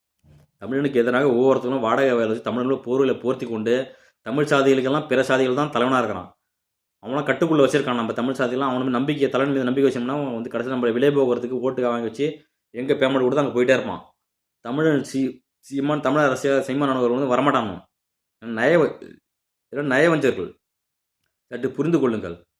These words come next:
சரிங்களா? நன்றி, வணக்கம். நல்லதே நடக்கட்டும். கடைசியில் சப்ஸ்கிரைப் பண்ணு, முதல்ல சப்ஸ்கிரைப் பண்ணி தொலைங்க.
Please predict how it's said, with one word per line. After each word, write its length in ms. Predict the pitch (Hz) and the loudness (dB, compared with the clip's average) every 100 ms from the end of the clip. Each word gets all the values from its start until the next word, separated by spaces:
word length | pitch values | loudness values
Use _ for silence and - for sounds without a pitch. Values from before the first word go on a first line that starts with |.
| - | -14
சரிங்களா? 460 | 113 123 147 123 82 - _ | -8 0 0 0 -4 -16 _
நன்றி, 400 | 104 110 113 117 | -12 -10 -6 -4
வணக்கம். 580 | 104 104 107 - 101 104 | -4 -4 -6 -6 -8 -8
நல்லதே 280 | 107 110 117 | -4 -2 0
நடக்கட்டும். 720 | 98 90 95 127 151 175 _ _ _ _ _ _ _ _ _ _ | -2 -4 -4 -6 -6 -10 _ _ _ _ _ _ _ _ _ _
கடைசியில் 360 | - 120 139 135 | -14 -8 -4 -2
சப்ஸ்கிரைப் 540 | 127 127 123 170 151 | 0 0 2 2 0
பண்ணு, 200 | 123 123 | 2 -2
முதல்ல 200 | 110 127 131 | 0 -2 0
சப்ஸ்கிரைப் 320 | 117 - 143 | -2 -2 -2
பண்ணி 140 | 127 | -2
தொலைங்க. 580 | 113 113 127 127 80 - | -4 -4 -2 -4 -8 -14